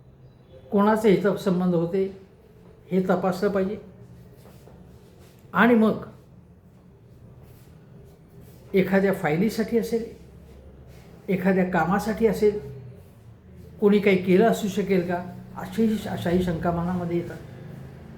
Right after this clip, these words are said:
आसपासचे लोक अनेकदा धोकादायक असतात हे लक्षात ठेवलं पाहिजे.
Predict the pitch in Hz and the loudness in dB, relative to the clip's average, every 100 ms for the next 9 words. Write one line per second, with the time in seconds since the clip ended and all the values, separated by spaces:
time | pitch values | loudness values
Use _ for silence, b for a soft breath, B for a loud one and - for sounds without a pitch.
0 | - - - - - 165 190 - 262 254 | -20 -20 -18 -16 -6 0 0 0 0 0
1 | 262 226 196 196 240 190 214 196 214 160 | 2 4 4 4 2 4 2 0 -2 -2
2 | 160 202 202 202 180 - 180 180 160 151 | -2 0 0 -2 -4 -6 -6 -4 -6 -6
3 | 170 165 156 143 135 - - | -10 -10 -8 -10 -10 -14 -18